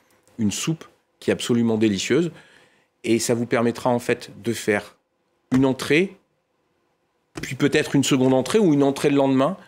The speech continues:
Donc, le même, le même budget, le diviser par deux. Et après, il y a un incontournable. Mais ça, c'est, euh, pour moi la recette, euh,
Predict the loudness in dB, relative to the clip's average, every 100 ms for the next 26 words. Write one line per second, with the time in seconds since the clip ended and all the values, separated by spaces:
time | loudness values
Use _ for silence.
0 | -6 -4 -4 -12 _ _ _ _ -2 2
1 | 2 2 0 0 2 2 2 0 2 0
2 | 0 -4 0 0 0 -2 -2 -4 -8 -20
3 | -20 -6 -2 0 2 2 2 2 0 -4
4 | -2 0 0 -2 -6 -14 _ -4 -2 -2
5 | 0 0 2 2 0 -2 -4 -8 -12 -8
6 | -4 0 0 2 0 0 -2 -4 -2 -2